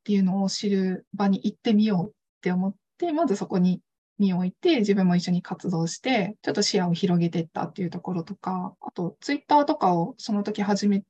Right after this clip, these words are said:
たんですけど、Twitterでどういう仕事があるのかなとか、まあ、今キャリアコンサルタントとか、その不妊治療と両立してる人がどういう仕事してるかなっていうのをリサーチしてみたりとか、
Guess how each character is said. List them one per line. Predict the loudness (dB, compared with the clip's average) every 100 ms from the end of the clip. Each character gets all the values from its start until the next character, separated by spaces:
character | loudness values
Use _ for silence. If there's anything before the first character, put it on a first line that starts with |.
| _ _ 0
た | 2
ん |
で | 2
す | -2
け | -4 -2
ど、 | 0 -2 -6 -16 -6
Twitter | -4 -4 2 4 4
で | 4 2 0 -2 -4
ど | 0
う | 2
い | 2
う |
仕 | 2 0
事 | -2 -2 -2
が | 0
あ | 0
る | 0
の | -4
か | -6 -6
な | -6
と | -6
か、 | -4 -2 -2 -2 -4
ま | -2 -2
あ、 | 0
今 | 0 0
キ | 0
ャ |
リ | 0
ア | 0
コ | -2 -4
ン |
サ | -2
ル | -2 -2
タ | -2
ン | -4
ト | -4
と | -8
か、 | -4 0 2 0 -4
そ | -6 -2
の | 0 0 -4 -2
不 | 2
妊 | 2
治 | 4
療 | 2 2
と | 2
両 | 2
立 | 2 0 -4
し | -4
て | -4
る | -4
人 | -6
が | -4 -4
ど | 0
う | 2
い |
う | 2
仕 | 0
事 | -2 -2
し | -4
て | -4
る | -4
か | -2
な | -2 -4
っ |
て | -4
い | -2
う |
の | 0
を |
リ | 0
サ | 0
ー | -2
チ | -2 -6
し | -2
て | -2
み | 0
た | -2
り | -6
と | -6
か、 | -8 -8